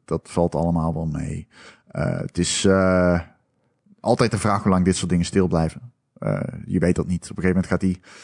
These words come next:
stof aanzuigen. Hij heeft volgens mij, voor zover ik dat kon ontdekken, niet, eh,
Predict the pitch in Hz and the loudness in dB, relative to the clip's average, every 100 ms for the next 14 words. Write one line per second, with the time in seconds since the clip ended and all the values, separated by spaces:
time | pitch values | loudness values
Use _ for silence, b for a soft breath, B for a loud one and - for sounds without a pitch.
0 | B B B B _ _ _ - 170 135 | B B B B _ _ _ 0 2 4
1 | 131 117 120 113 113 147 123 117 113 - | 2 2 2 2 2 0 2 2 0 -4
2 | - 135 110 104 117 165 151 135 110 107 | 0 0 2 2 4 4 2 2 0 0
3 | 123 131 123 113 - - 160 - 143 107 | 2 2 2 0 0 -2 0 2 0 2
4 | 131 180 123 104 131 143 113 151 - - | 2 4 4 4 4 2 2 2 0 -12
5 | - 110 | 0 4